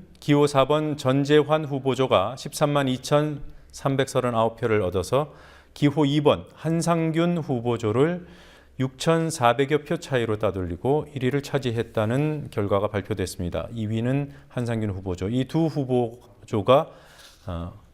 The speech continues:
오는 십칠 일부터 일주일 동안 결선 투표를 벌이게 된다고 발표한 바 있습니다.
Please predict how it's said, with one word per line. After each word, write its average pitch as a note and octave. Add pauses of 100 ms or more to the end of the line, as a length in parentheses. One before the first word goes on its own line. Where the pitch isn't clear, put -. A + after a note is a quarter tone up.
(360)
오는 A2
십칠 F3
일부터 A#2+
일주일 G2
동안 G#2+
결선 D3
투표를 C#3+
벌이게 A2+
된다고 F#2+ (340)
발표한 G2
바 A#2+
있습니다. E2+